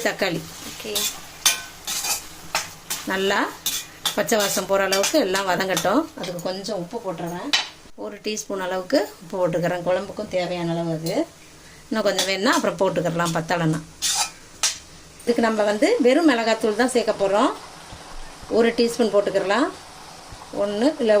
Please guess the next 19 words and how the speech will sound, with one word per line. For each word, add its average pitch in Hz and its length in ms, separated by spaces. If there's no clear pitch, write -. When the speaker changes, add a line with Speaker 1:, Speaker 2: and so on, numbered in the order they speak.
Speaker 1:
ஒரு 196 180
ஒன்றரை 226 320
போட்டுக்கிறோம். 208 560
குழம்பு 196 300
கொஞ்சம் 180 240
வேணும் 185 240
அப்படின்னா 175 300
ஒரு 202 160
அரை 175 220
டீஸ்பூன் 180 360
கூட. 180 160
அதோட 208 260
கால் 240 300
டீஸ்பூன் 233 380
அளவுக்கு 196 320
மஞ்சள் 208 400
தூள். 160 160
இவ்வளவுதான் 233 360
நம்ம 208 140